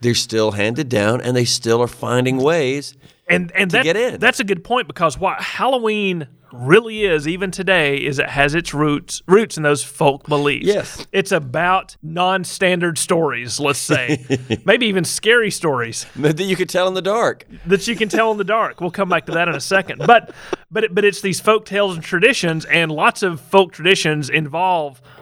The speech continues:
Speaker 2: weird costumes on certain days
Speaker 1: Right.
Speaker 2: and things like that, and, and specific ceremonies and, and weird things to leave offerings out for spirits and things like that. And from that, you get that, the Halloween costumes.
Speaker 1: Right,
Speaker 2: You
Speaker 1: right.
Speaker 2: get going from door to door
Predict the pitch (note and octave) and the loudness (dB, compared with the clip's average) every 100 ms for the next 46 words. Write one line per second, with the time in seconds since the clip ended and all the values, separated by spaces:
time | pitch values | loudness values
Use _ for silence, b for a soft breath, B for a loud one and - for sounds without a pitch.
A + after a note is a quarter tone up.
0 | B B C#3 F#3+ F#3+ E3+ C3+ - - A3 | B B -4 0 0 -2 -8 -4 2 2
1 | - F3 D#3+ D3 C#3+ C3+ D#3+ C#3+ D3 C3 | 2 -2 -2 0 -2 -2 -2 -2 0 0
2 | C3 B2+ C#4+ C4 - G3 F3+ F3 E3+ G3+ | -2 -2 0 -2 -4 -4 -2 -2 -2 0
3 | G3 D3 E3 D#3 D#3+ D3 - - - F3 | 0 -2 -6 -4 -2 -2 -4 -8 -2 2
4 | F#3+ F3 E3+ - G3 F3+ D3+ D3 C#3 C3+ | 4 4 0 -2 0 0 -2 -4 -6 -6
5 | B2+ B B B D3 C3+ F#3 F#3+ - G3 | -10 B B B -2 2 2 2 0 -2
6 | F#3 E3+ D#3+ D#3+ F3+ D#3+ - - F3+ F#3 | -2 -4 -2 0 2 -2 -6 2 2 2
7 | D#3+ D#3+ C3+ D3+ - F#3 F3 - D3+ D3+ | 0 0 0 -4 -2 0 0 0 -4 0
8 | C#3 C#3 B2 G#3 F#3 - D3 D3 D3+ D#3+ | 0 -2 -2 0 0 -2 -8 -4 0 0
9 | C#3 D3 C#3 C3 C#3 B2 B2 D3 D#3+ D#3+ | 0 -2 0 0 -4 -4 -4 0 2 0
10 | D#3+ D#3+ D3+ C#3+ F#2 F#2 F2 D#2 B B | -4 0 2 2 0 -2 -2 -6 B B
11 | - G#3 F#3+ D3 F#3 F#3 E3 E3+ F3 E3+ | -2 2 2 2 0 -2 -4 -4 -2 0
12 | D#3+ D3+ D#3+ D#3 D3+ | 0 0 0 0 -2